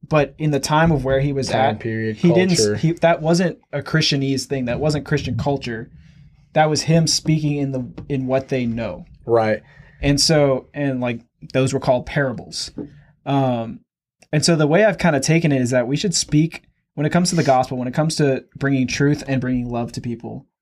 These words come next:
Speaker 1: right? We should speak an earthly language with a heavenly dialect, if that
Speaker 2: Hmm.
Speaker 1: makes sense. So dialect, um, it's a, a form of the language.
Speaker 2: Right.
Speaker 1: It's not its own language. It's just a form of it.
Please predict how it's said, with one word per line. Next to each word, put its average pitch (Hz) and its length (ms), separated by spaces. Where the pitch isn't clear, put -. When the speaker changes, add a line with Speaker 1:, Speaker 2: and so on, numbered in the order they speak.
Speaker 1:
right? 120 340
We 139 100
should 139 160
speak 151 420
an 127 140
earthly 170 320
language 139 680
with 127 140
a 127 40
heavenly 131 360
dialect, 110 640
if 127 240
that 110 60
Speaker 2:
Hmm. 107 40
Speaker 1:
makes 104 180
sense. - 380
So 131 160
dialect, 143 680
um, 123 520
it's 139 200
a, 120 400
a 131 100
form 143 500
of 127 220
the 123 80
language. - 600
Speaker 2:
Right. 110 240
Speaker 1:
It's - 120
not 151 200
its - 100
own 156 220
language. 113 560
It's 117 120
just 135 180
a 113 100
form 131 420
of - 140
it. - 220